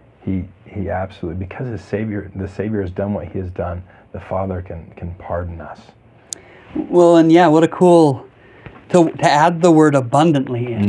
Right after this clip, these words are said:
Speaker 1: Mm-hmm.
Speaker 2: right? It's not just pardon, 'cause, 'cause, I don't know, I think of a presidential pardon and it's like, there's no consequence for that thing, right? But an abundant pardon <laughs> feels different, right? It's like, not only is there no consequence,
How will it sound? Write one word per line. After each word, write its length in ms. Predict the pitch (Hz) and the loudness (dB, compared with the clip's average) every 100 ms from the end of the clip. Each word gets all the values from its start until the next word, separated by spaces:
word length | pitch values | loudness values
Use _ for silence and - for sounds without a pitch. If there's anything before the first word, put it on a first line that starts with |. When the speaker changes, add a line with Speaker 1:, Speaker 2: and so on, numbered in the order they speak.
| 98 | 0
Speaker 1:
Mm-hmm. 340 | 101 101 104 | 0 -2 -2
Speaker 2:
right? 260 | 139 135 156 | 0 0 -2
It's 140 | - | -2
not 140 | 170 | -2
just 180 | 139 123 | -2 -4
pardon, 420 | - 185 135 123 | 2 2 2 -2
'cause, 240 | 131 165 131 - | -2 -2 -4 -8
'cause, 260 | - 147 127 - - - | -6 -6 -6 -16 -10 -2
I 80 | |
don't 120 | 143 117 | -2 0
know, 40 | |
I 40 | 127 | -2
think 160 | 139 | -2
of 60 | 127 | -2
a 80 | 120 | -2
presidential 520 | 151 127 131 139 127 | -2 -2 -2 -2 -4
pardon 320 | 131 120 127 | -4 -2 0
and 100 | 127 | 0
it's 160 | 120 135 | -2 -2
like, 300 | 120 - - - - - | -4 -4 -14 -20 -20 0
there's 180 | 156 135 | 2 2
no 100 | 139 | 0
consequence 540 | 147 131 120 - - | 0 -2 -4 -10 -10
for 140 | - | -6
that 200 | 113 113 - | -6 -6 -6
thing, 220 | 113 110 | -10 -10
right? 320 | 110 120 131 _ _ - _ _ _ 131 | -8 -8 -8 _ _ -20 _ _ _ -2
But 200 | 151 147 | 2 4
an 80 | |
abundant 600 | 139 117 139 156 160 139 - - - - | 2 2 2 2 2 -2 -4 -18 -20 -18
pardon 540 | - 147 135 123 117 110 - - 127 | -4 0 0 0 -2 -4 -12 -8 -6
<laughs> 0 | - - - 143 - | -6 -8 -12 -18 -2
feels 240 | 170 151 123 | 2 2 2
different, 340 | 156 160 - | -2 -2 -6
right? 220 | 123 135 | -4 -4
It's 180 | 135 123 | -4 -6
like, 300 | 127 117 - _ - - - | -8 -8 -14 _ -20 -20 -8
not 360 | 143 135 160 180 | -4 0 2 4
only 200 | 233 202 | 6 6
is 80 | 151 | 4
there 120 | 139 | 0
no 80 | 123 | -2
consequence, 500 | - 185 - 139 | -2 -4 -2 -4